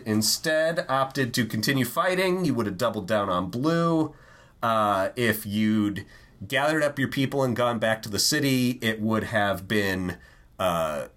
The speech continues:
a gold plot line in which you're trying to figure out what the rescuers are and what they're talking about. So there were sixteen possible endings.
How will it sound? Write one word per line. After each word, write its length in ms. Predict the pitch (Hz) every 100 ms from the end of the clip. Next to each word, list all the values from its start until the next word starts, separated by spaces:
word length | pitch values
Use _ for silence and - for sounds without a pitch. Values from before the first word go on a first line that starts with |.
| - 104 - - - 101
a 100 | 92
gold 460 | 85 135 135 107
plot 340 | - 127 117 117
line 340 | 113 110 104
in 240 | 107 104
which 240 | 104 104 -
you're 100 | 104
trying 340 | - 110 104
to 40 | 110
figure 320 | - 101 104
out 320 | 95 90 -
what 380 | 95 101 95 -
the 80 | 101
rescuers 680 | 104 95 - 101 92 87 -
are 320 | 95 90 85
and 120 | 87
what 200 | 85 -
they're 160 | 82 76
talking 360 | 73 65 -
about. 300 | - - - - - - -
So 320 | - 87 67 - - - - - - -
there 120 | 107 113
were 120 | 107
sixteen 640 | - 156 147 - 151 135
possible 500 | 143 131 120 - 120
endings. 640 | 113 104 80 64 - -